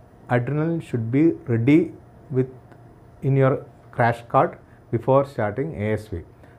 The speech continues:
A diluted adrenaline to prevent anaphylactic reaction should be ready before starting A S V. That is must. But prophylactic regime we can give,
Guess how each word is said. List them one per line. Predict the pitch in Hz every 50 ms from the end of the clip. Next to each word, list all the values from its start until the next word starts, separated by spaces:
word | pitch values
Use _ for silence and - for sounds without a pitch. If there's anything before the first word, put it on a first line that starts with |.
| - - -
A | 107 104
diluted | 101 104 107 107 113 123 135 143 143 147 - 170 170 - -
adrenaline | - 135 120 113 120 123 131 131 135 151 160 143 135 -
to | -
prevent | 101 - 123 127 127 156 170 175 170 - - - - - - - - - - - - - -
anaphylactic | 113 107 113 113 127 123 135 131 131 - - - 131 -
reaction | - 117 113 113 110 113 - 131
should | 123 - 135 127 131
be | 139 151 147
ready | 135 127 120 139 175 185
before | 143 123 110 - 139 139 135
starting | 139 - 117 104 101 104 139 160 147 -
A | 110 110 110
S | 104 -
V. | - 98
That | 98 107 113 123 147
is | 165 156 131 - - -
must. | 120 135 135 135 - - - - - - - - - -
But | - 190 185 -
prophylactic | - 147 139 165 165 170 165 165 - 160 156 -
regime | 147 143 139 135 165 196 220 - - - - - _ _ - - - - -
we | 131
can | 123 - 135 131 120
give, | 107 120 160 202 226